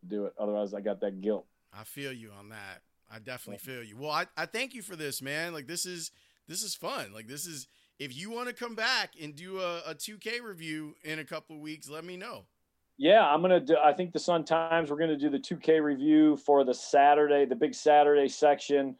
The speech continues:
Speaker 1: not this weekend, next weekend. So this is coming out. So it'll be, you know, next weekend. And I'm having,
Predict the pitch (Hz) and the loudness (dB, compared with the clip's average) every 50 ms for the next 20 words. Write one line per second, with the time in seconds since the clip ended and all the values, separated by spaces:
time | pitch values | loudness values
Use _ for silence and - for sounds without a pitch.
0 | _ _ _ - 123 131 135 113 110 143 135 - - 139 131 113 - 135 127 123 | _ _ _ -2 0 0 0 2 0 -4 -4 -2 -4 -4 -4 0 0 0 0 2
1 | 120 127 131 127 - - 120 123 117 104 - 117 117 117 117 110 - 117 120 127 | 2 2 2 2 0 -6 -6 -6 -6 -2 -2 0 0 -2 -2 -4 -4 -2 -2 -2
2 | 120 127 110 - 127 127 123 123 120 123 120 120 117 - - 123 117 110 _ _ | -4 -6 -4 -2 -2 0 2 2 2 2 2 0 0 -2 0 -2 -2 -2 _ _
3 | _ _ _ _ - - 131 131 117 131 131 127 123 120 - 131 131 120 113 117 | _ _ _ _ -4 -2 0 0 2 2 2 2 0 0 -2 -4 -2 0 2 2
4 | 123 123 - - 120 131 131 113 - 131 127 127 127 127 - _ _ _ _ _ | 2 2 0 -2 -4 -2 -2 0 0 2 2 2 0 -4 -12 _ _ _ _ _
5 | - 120 117 117 117 117 117 117 113 135 147 156 156 165 160 143 147 135 | -8 -4 -2 0 2 2 2 2 0 -2 0 4 4 4 4 4 2 -2